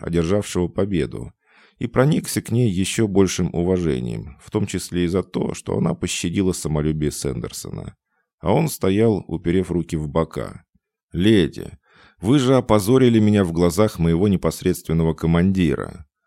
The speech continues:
После этого он улыбнулся и подкатил стул, поставив его позади неё, словно трон.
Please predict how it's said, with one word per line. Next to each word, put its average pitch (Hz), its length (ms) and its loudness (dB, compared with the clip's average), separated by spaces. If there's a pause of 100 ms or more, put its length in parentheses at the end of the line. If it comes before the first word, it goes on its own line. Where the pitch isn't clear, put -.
(340)
После 110 380 0
этого 92 280 2
он 87 220 2
улыбнулся 95 760 0 (160)
и - 80 -6
подкатил 123 520 -2
стул, - 540 -8
поставив 82 520 -4
его 78 180 0
позади 78 360 -4
неё, 87 320 0
словно 80 320 -2
трон. 65 460 -6